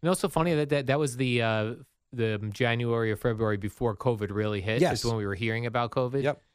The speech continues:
Speaker 1: And we got, we were, got these N ninety-five masks to wear 'cause Boomer was sick or somebody
Speaker 2: Mm-hmm.
Speaker 1: was sick, and we were kinda jokingly had it.
Speaker 2: Yes.
Speaker 1: I remember when we got back from that trip, and I was emptying my s-, my suitcase and all out, and I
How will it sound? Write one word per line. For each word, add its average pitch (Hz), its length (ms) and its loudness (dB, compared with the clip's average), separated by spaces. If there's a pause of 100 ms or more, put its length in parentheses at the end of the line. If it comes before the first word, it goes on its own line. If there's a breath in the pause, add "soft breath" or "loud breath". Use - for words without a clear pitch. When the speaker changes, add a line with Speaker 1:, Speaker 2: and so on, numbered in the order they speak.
(340)
Speaker 1:
And 110 260 0
we 110 140 0
got, 120 300 2
we 131 160 0
were, 123 480 0 (420)
got 123 220 0
these 120 200 -2
N 123 160 2
ninety-five 120 640 0
masks 104 460 -2 (420)
to 139 120 -2
wear 110 320 2
'cause 95 200 -4
Boomer 120 320 0
was 113 140 -2
sick 127 260 -2
or 117 40 -4
somebody 131 260 0
Speaker 2:
Mm-hmm. 135 60 2
Speaker 1:
was - 120 -4
sick, 110 260 -4
and 95 80 -8
we 92 60 -6
were 92 60 -6
kinda 92 260 -6
jokingly 104 640 -4
had 104 220 0
it. 123 40 2
Speaker 2:
Yes. 85 320 -2 (140)
Speaker 1:
I 139 80 4
remember 180 240 4
when 156 140 2
we 143 120 2
got 131 220 2
back 127 280 0
from 120 220 -6
that 110 200 -4
trip, 143 440 -2 (1400)
and 120 100 0
I 107 60 0
was 104 140 0
emptying 110 300 -2
my 95 160 -2
s-, - 200 -10 (200)
my 101 120 -8
suitcase 123 480 -6
and 104 80 -6
all 98 120 -4
out, 98 180 -2
and 98 100 -8
I 95 120 -8